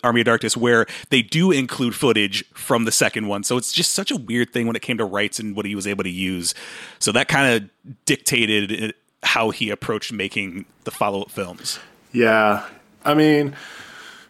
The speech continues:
Speaker 2: as we all know, <laughs> Sam Raimi is no stranger to, you know, studio involvement, whether you're looking at this or Spider-Man or,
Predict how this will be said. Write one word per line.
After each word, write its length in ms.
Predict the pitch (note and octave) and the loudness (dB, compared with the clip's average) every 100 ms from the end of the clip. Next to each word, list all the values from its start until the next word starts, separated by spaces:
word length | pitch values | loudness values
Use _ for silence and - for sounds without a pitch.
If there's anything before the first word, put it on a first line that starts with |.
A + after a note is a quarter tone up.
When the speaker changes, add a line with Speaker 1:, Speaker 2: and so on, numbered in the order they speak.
| _ - | _ -2
Speaker 2:
as 220 | D3+ F3 | 2 4
we 120 | G#3+ | 8
all 240 | A3+ F3 D#3 | 8 8 6
know, 580 | A2+ A#2 B2 E2+ F#2 A#2 | 4 4 4 4 4 4
<laughs> 420 | - C3 - - | 4 2 2 0
Sam 420 | - - C3 B2+ | -2 2 4 6
Raimi 380 | A2+ A#2+ A#2 A#2 | 6 6 8 8
is 220 | G#2+ G#2 | 8 6
no 140 | A2 G#2 | 4 2
stranger 580 | - G#2+ G#2+ G#2 G#2 | 4 4 4 4 0
to, 560 | F#2+ - G2+ G2 G2+ G#2 - | 0 2 4 6 4 2 0
you 140 | C3+ | 2
know, 140 | A2 F#2+ | 4 4
studio 440 | - A#2+ G#2+ G#2+ | 0 2 4 4
involvement, 760 | G2 F#2+ - G2 G2 F#2 G2 F2+ | 2 -4 2 4 4 2 -6 -4
whether 180 | F#2+ F2 | -4 -4
you're 120 | F2+ | -4
looking 340 | F2 - F2+ | -4 -6 -8
at 160 | E2+ - | -10 0
this 400 | D#3+ D#3+ D#3 D3+ | 6 8 8 4
or 80 | D#3+ | -4
Spider-Man 1300 | - - - C#3 D3+ D3+ C#3+ C#3 C3+ C3 C3 C3 B2+ | -6 -8 2 4 6 6 4 4 4 4 4 2 2
or, 380 | G#2 G2 F#2+ | 2 2 0